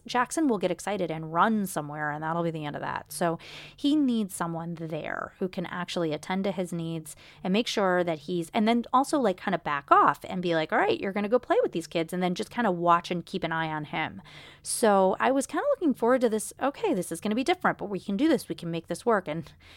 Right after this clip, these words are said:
then, of course, because it's so late in the summer and camp is just about to start in, like, two weeks, there's,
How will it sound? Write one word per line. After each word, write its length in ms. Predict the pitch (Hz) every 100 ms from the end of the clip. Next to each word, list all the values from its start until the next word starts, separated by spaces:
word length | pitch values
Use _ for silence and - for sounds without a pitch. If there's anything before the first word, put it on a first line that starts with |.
| - - -
then, 140 | 196
of 100 | 185
course, 200 | - -
because 240 | - 180 196
it's 160 | -
so 140 | - 185
late 360 | 185 190 208
in 100 | 196
the 80 | 180
summer 300 | - 330 175
and 160 | 175 170
camp 220 | 240 226
is 140 | 190
just 280 | - 202 -
about 180 | 170 143
to 60 | 160
start 320 | - 269 226
in, 120 | 165
like, 200 | 151 -
two 200 | - 220
weeks, 440 | 240 311 - - - - - - _ -
there's, 300 | 330 -